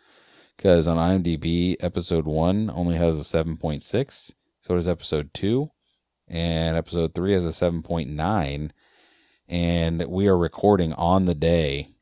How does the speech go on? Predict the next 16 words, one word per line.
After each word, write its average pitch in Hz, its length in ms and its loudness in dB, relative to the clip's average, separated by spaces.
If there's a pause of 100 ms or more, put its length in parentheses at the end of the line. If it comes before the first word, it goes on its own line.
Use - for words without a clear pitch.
(320)
Uh, 76 520 -2 (260)
this 113 380 -2
episode 107 440 2
four 120 240 2
came 95 300 0
out 90 260 2
June 95 240 -4
eighth. 90 420 0 (580)
And 90 500 0
it 92 280 -2
is 90 760 2
at 85 200 -2
a 85 80 -2
six - 260 -8
point 92 260 -6
six, - 480 -6